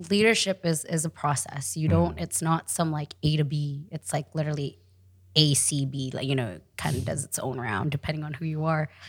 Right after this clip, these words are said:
Speaker 2: Yeah.
Speaker 1: And it, you know, being able to share that as a good leader
Speaker 2: Mm.
Speaker 1: is, is,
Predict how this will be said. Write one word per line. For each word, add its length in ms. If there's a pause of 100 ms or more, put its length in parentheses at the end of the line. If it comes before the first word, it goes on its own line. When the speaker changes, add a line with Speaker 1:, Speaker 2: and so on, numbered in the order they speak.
Speaker 2:
Yeah. 140 (200)
Speaker 1:
And 140
it, 260
you 100
know, 120
being 420
able 280
to 120
share 380
that 180
as 180
a 60 (220)
good 220
leader 520
Speaker 2:
Mm. 360 (100)
Speaker 1:
is, 340
is, 380